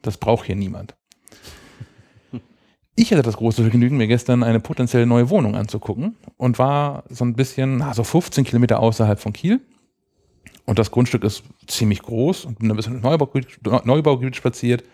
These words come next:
Und alle zwei Meter habe ich tatsächlich kein Netz mehr. Also es ist nicht schwacher Empfang, sondern es ist einfach kein Netz.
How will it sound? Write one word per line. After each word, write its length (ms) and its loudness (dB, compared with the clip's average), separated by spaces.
Und 180 -2
alle 160 4
zwei 160 0
Meter 240 2
habe 120 -4
ich 80 -6
tatsächlich 240 -6
kein 240 2
Netz 180 2
mehr. 140 -6
Also 100 -6
es 80 2
ist 60 4
nicht 120 -2
schwacher 260 0
Empfang, 220 0
sondern 120 0
es 80 -6
ist 60 -4
einfach 220 -14
kein 300 2
Netz. 340 0